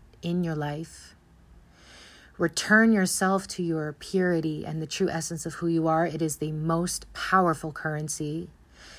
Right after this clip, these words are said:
that you can give in this experience. And in giving that to God, to the universe, to Allah, whatever you call him or her, in this experience, you will receive abundance in your life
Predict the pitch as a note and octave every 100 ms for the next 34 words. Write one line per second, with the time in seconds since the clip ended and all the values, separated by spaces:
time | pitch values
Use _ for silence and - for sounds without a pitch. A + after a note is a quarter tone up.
0 | - D#3+ C#3+ D#3+ E3 D#3 D#3 E3 E3 D#3
1 | D3 D#3 D#3 F3 - - D#3 D#3 E3 F3+
2 | - - - _ - - - F#3 F#3 F#3
3 | D3 G3+ G#3 A3+ A3+ G#3 D#3+ F#3 F3+ E3
4 | - - - - F#3+ F3 F3 F3 D#3+ D3
5 | C#3 F#3 F3 E3+ F3+ D#3+ D3+ D3 - -
6 | - F3+ E3+ E3+ D#3+ D#3 E3 F3 - E3+
7 | E3 E3 D#3 D#3 D#3 F3 F#3 F3+ - E3
8 | - F3 E3+ E3 F3 F#3+ G3 E3+ D#3+ -
9 | - F#3 F3 E3 D#3 D3 - - - -
10 | _ - - - - _ E3+ D#3+ F3 F3
11 | E3 E3+ E3 D#3+ D#3+ D3+ - -